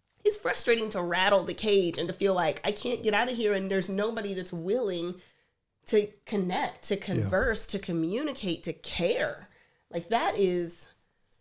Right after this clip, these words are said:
Speaker 1: that's hard. And so if you're dealing, if you're in a relationship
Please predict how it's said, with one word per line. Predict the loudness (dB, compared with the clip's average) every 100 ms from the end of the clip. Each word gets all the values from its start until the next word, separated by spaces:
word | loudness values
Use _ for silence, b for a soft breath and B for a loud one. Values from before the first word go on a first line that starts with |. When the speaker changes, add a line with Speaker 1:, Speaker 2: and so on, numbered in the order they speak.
| _ -4
Speaker 1:
that's | -2 -2
hard. | -4 -4 0 0 0 -6 -2
And | -2 0
so | 2 2 2
if | 0 -2
you're | -4
dealing, | -4 -6 -4 -4
if | -2
you're | -2
in | -2 -2
a |
relationship | -2 -4 -4 -4 -4 -4 -6 -6